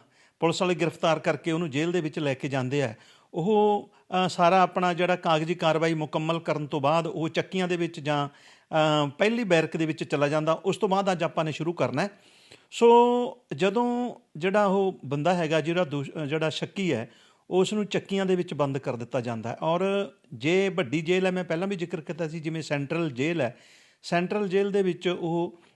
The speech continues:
ਅ, ਇੱਕ ਬੈਰਕ ਹੈਗੀ ਆ ਵੱਡੀ, ਜਿਹਦੇ ਵਿੱਚ ਜਿੰਨੇ ਵੀ ਨਵੇਂ ਜਿਹੜੇ ਦੋਸ਼ੀ ਆਉਂਦੇ ਆ, ਜਿੰਨੇ ਵੀ ਸ਼ੱਕੀ ਉੱਥੇ ਆਉਂਦੇ ਆ, ਪੁਲਿਸ ਫੜ ਕੇ ਉਹਨਾਂ ਨੂੰ ਗ੍ਰਿਫਤਾਰ ਕਰਦੀ ਹੈ, ਉਸ ਬੈਰਕ ਦੇ ਵਿੱਚ ਤੁੰਨ ਦਿੱਤੇ ਜਾਂਦੇ ਆ। ਤੇ ਉਹਦੇ ਵਿੱਚ ਜਿਹੜੀ ਕਪੈਸਿਟੀ ਹੈ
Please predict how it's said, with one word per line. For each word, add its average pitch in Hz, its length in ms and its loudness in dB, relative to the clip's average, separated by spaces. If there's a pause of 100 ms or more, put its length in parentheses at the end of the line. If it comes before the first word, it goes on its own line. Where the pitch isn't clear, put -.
ਅ, - 40 -10 (380)
ਇੱਕ 180 240 0
ਬੈਰਕ 139 380 0
ਹੈਗੀ 143 320 -2
ਆ 185 60 2
ਵੱਡੀ, 143 400 -2 (340)
ਜਿਹਦੇ 175 260 0
ਵਿੱਚ 208 220 -4
ਜਿੰਨੇ 151 320 -2
ਵੀ 214 100 0
ਨਵੇਂ 180 380 0
ਜਿਹੜੇ 180 400 0
ਦੋਸ਼ੀ 151 440 -4
ਆਉਂਦੇ 147 320 0
ਆ, 156 60 2
ਜਿੰਨੇ 147 300 -4
ਵੀ 170 100 -2
ਸ਼ੱਕੀ 151 340 -8
ਉੱਥੇ 143 240 -6
ਆਉਂਦੇ 131 220 -2
ਆ, 147 40 -2
ਪੁਲਿਸ 180 300 -4
ਫੜ 151 160 -6
ਕੇ 147 140 -8
ਉਹਨਾਂ 170 100 -4
ਨੂੰ 170 120 -6
ਗ੍ਰਿਫਤਾਰ 139 360 -4
ਕਰਦੀ 120 360 -6
ਹੈ, 110 120 -8 (460)
ਉਸ 226 420 2 (200)
ਬੈਰਕ 156 380 2
ਦੇ 190 100 0
ਵਿੱਚ 190 200 -4
ਤੁੰਨ 202 320 0
ਦਿੱਤੇ 151 240 -2
ਜਾਂਦੇ 117 360 -6
ਆ। 110 80 -18 (540)
ਤੇ 175 420 4
ਉਹਦੇ 208 220 2
ਵਿੱਚ 226 260 -2
ਜਿਹੜੀ 220 300 0
ਕਪੈਸਿਟੀ 208 560 0
ਹੈ 151 160 2